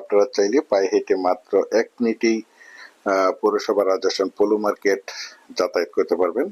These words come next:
আশেপাশে দেখতে পাচ্ছেন অসংখ্য দোকানপাট, অসংখ্য গার্মেন্টস ফ্যাক্টরি, স্কুল, কলেজ, মসজিদ,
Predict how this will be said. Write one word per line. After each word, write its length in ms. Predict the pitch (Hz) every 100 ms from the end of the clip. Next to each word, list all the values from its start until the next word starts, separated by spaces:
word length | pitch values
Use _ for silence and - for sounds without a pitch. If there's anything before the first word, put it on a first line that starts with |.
| - _ _ _ _ _ _ _ _ - -
আশেপাশে 480 | 98 - - 95 92 95
দেখতে 200 | 90 95
পাচ্ছেন 260 | 98 - 107 98
অসংখ্য 380 | 98 123 120 113 95
দোকানপাট, 480 | 98 101 95 98 92 95
অসংখ্য 380 | 90 - 98 - 92 95
গার্মেন্টস 380 | 92 90 92 -
ফ্যাক্টরি, 420 | 95 - 87 92 90 _ _ _ -
স্কুল, 320 | 92 - - -
কলেজ, 260 | 180 90 - - -
মসজিদ, 300 | 95 - 95